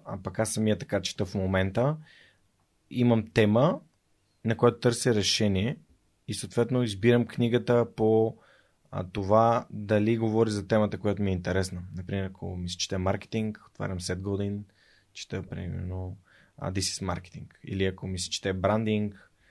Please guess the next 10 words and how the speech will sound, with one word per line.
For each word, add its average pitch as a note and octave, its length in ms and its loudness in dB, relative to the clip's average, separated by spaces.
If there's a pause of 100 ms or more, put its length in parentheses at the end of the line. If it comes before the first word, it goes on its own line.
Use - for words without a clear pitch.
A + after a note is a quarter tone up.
(240)
а, G2 160 -4
Building G2+ 380 2
a - 20 0
Story F#2 280 -4
Brand, F2 240 -8 (100)
например, - 480 -16
и F#2+ 40 -10
така F2+ 240 -10
нататък. F2 380 -12 (300)
Та, G2 380 6